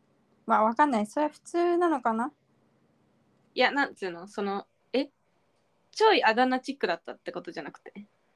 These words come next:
Speaker 1: ちょいあだ名チックだった。
Speaker 2: うん。だからそうなるとちょっと気まずいよね。
Speaker 1: <laughs> だけど、その子は、その、友達の前でも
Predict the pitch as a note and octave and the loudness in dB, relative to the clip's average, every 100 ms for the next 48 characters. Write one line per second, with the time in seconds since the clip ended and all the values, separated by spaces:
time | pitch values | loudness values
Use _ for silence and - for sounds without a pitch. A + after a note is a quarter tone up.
0 | _ _ _ _ _ - F#4 A#3+ F#3+ F#3+ | _ _ _ _ _ -2 4 4 4 2
1 | G3 G#3 G3 - E3+ - - - _ _ | 0 -4 -10 -8 -10 -8 -14 -16 _ _
2 | - F#3 E3+ - G#3 B3 A#3 A3 - G4+ | -12 -12 -12 -8 -4 2 2 2 2 4
3 | G#4+ A4+ G#4+ G#4 D4+ C#4+ G3 G3 E3+ E3+ | 4 4 2 0 -2 -4 -6 -6 -10 -10
4 | E3 E3+ - - _ C#4 - D#4+ D4 A#3+ | -12 -16 -18 -20 _ -12 4 6 6 4
5 | C#4+ G3+ B3 - A3 G#3+ _ - _ _ | 2 0 -2 -4 -4 -6 _ -16 _ _
6 | _ _ _ - F4 E4 G4 F4+ E4+ D#4+ | _ _ _ -6 -2 2 4 4 4 0
7 | F#4+ D4 F4 F4 D4 A3+ F#3+ - A3 A3 | 2 4 6 6 4 -4 -8 -6 -4 -2
8 | A3+ A3+ A#3 B3+ B3 A#3 B3+ F4 D4+ - | -2 -4 -2 0 0 -2 -2 2 2 0